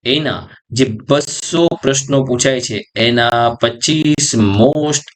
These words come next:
આઈ એમ પી પ્રશ્નોની આપણે અહીંયા ચર્ચા કરવાના છીએ આ વીડિયોની અંદર દોસ્તો. મેરિટમાં આવવા માટે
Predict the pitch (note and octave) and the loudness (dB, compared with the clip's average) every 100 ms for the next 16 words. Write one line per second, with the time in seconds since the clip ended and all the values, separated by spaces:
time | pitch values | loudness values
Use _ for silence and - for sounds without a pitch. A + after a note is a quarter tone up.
0 | - B2 C3 C3 B2+ B2 B2 - - - | -2 0 2 0 -2 0 -2 -2 0 0
1 | - G#2+ E2 - - _ - A#2 C3+ C3+ | 0 -4 -6 -8 -18 _ -6 0 0 0
2 | A#2 A#2 A#2+ A#2+ A#2 A#2 A#2 A2+ _ _ | -4 0 0 0 0 0 0 -4 _ _
3 | _ _ - A#2 - C3 B2+ A#2 A2+ A2 | _ _ -4 -4 -2 -2 -2 0 0 0
4 | G#2+ A2+ G#2 G2+ G2+ G#2 G2+ G2+ G#2+ G#2+ | 0 0 0 0 0 0 2 2 4 2
5 | - C#3 C#3+ - - A2 B2+ E3 G3+ E3+ | 2 0 0 -12 -10 -2 0 0 -2 0
6 | D#3 D3+ D3+ D3 C#3 | 2 2 2 0 0